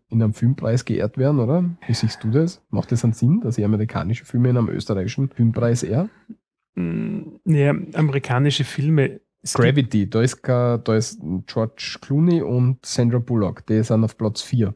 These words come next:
Speaker 2: Ja.
Speaker 1: Da, da ist kein Österreich-Bezug dabei.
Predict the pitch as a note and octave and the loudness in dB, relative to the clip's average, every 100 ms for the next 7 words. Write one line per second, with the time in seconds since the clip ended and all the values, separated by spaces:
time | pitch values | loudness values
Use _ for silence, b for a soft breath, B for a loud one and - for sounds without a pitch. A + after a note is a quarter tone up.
0 | - E3 - _ _ _ _ _ _ - | -6 -8 -8 _ _ _ _ _ _ -4
1 | A2+ G2+ G#2+ A#2+ A#2 - A#2+ - G#2+ G#2 | -2 -2 -2 0 0 0 0 2 2 2
2 | - A2 - A2+ - - A#2 A2+ C#3+ | -2 -8 -4 -6 -6 -8 0 2 0